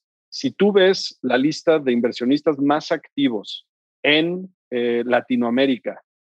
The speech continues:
en Deals de Venture dos mil veintiuno, no está ninguno de los nombres que tú te imaginarías.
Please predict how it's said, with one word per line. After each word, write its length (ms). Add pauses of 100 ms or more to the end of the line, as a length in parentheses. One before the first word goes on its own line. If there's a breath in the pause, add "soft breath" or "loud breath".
(140)
en 160
Deals 200
de 100
Venture 360
dos 180
mil 200
veintiuno, 680 (480)
no 300
está 240
ninguno 420
de 60
los 200
nombres 320
que 100
tú 160
te 80
imaginarías. 880